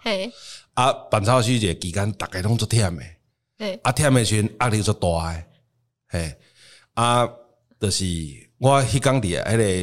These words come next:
Speaker 2: 个，等于办公室后壁遐，甲一个人，吼，伫咧西园区食薰的时阵，我就听到远方有一个啜泣声。
Speaker 1: 啊？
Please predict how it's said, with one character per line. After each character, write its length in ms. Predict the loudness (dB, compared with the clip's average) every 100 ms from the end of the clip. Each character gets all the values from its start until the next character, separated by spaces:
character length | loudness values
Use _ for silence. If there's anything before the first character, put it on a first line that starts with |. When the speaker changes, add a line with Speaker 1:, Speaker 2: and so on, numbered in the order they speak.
| -4
Speaker 2:
个， 60 | -8 -20 _ -2
等 160 | 2
于 60 | 2
办 160 | 2
公 160 | -2 -4
室 100 | -4 -8
后 80 | -6
壁 80 | -6
遐， 360 | -4 -4 -4 -8 _ -18 -18 _
甲 120 | -2 0
一 40 |
个 120 | 0
人， 260 | -4 -6 -10 -18 -8
吼， 200 | -6 -4
伫 60 |
咧 160 | 0 0
西 180 | 2 0
园 100 | 0
区 120 | -4
食 60 |
薰 340 | -6 -8 -8 -8
的 120 | -8
时 140 | -10
阵， 220 | -12 -12 -14 _ _ -20 -20 -20 _
我 120 | 4
就 60 | 4
听 120 | 4
到 80 | 2
远 320 | 2 2 2
方 140 | 4
有 80 | 4
一 20 | 2
个 180 | 0
啜 260 | -2 2 2
泣 200 | 2 -2
声。 200 | -2 -6 -8 _ _ _ _ _
Speaker 1:
啊？ 120 | -10